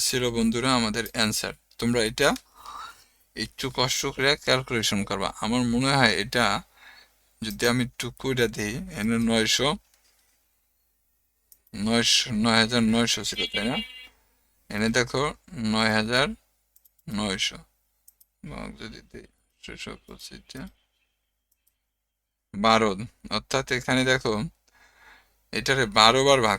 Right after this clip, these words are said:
করা হয়েছে বন্ধুরা। এই যে এটা এমন ভা-, এমন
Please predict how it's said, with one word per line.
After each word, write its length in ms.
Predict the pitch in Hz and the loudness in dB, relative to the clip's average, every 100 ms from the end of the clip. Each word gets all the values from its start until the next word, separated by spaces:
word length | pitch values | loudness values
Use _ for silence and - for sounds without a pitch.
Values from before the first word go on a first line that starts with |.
| - | 0
করা 140 | 123 104 | 2 2
হয়েছে 200 | 98 101 101 | 0 -4 -2
বন্ধুরা। 320 | 104 117 143 208 _ _ _ _ _ _ _ _ - 101 | -2 0 -2 -2 _ _ _ _ _ _ _ _ -10 -8
এই 80 | 92 | -6
যে 80 | 98 - _ - - - - - - - _ _ - 113 | -8 -12 _ -20 -20 -20 -20 -20 -20 -20 _ _ -6 -4
এটা 180 | 131 131 123 | 4 4 6
এমন 160 | 135 131 | 4 4
ভা-, 160 | 110 - 113 | 2 2 2
এমন 160 | 123 | 4